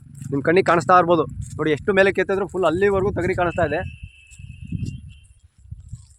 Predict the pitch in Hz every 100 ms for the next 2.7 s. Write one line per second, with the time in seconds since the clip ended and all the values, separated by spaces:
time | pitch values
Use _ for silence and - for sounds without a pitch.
0 | _ _ _ _ _ 1077 1077 _ _ -
1 | 1077 - - - _ _ _ _ _ _
2 | - - 190 185 175 190